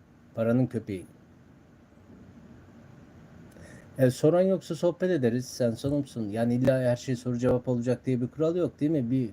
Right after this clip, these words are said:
konu atarsınız ortaya, sohbet ederiz yani. E, bunu bir soru cevaba bağlayamayız. İnsanın içindeki sıkıntılar, konuşma isteği, aklındakiler, e, yani,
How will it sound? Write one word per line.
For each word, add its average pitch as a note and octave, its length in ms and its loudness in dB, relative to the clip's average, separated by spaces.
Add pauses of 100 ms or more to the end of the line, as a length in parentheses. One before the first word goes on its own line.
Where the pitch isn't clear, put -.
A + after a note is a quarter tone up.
(100)
konu C#3+ 160 2
atarsınız A2+ 500 -4
ortaya, C#3 320 -8
sohbet D3 400 -8
ederiz B2 360 -6
yani. G2+ 260 -8 (960)
E, A2 380 -4
bunu B2 240 2
bir B2 280 0
soru A#2+ 420 0
cevaba A#2+ 460 2
bağlayamayız. C3+ 640 2
İnsanın B2 340 -2
içindeki A#2+ 400 -6
sıkıntılar, B2 600 -2
konuşma A#2 420 -2
isteği, A#2 400 -2
aklındakiler, A#2+ 680 -2 (1300)
e, G#2+ 420 -4 (300)
yani, A#2 420 0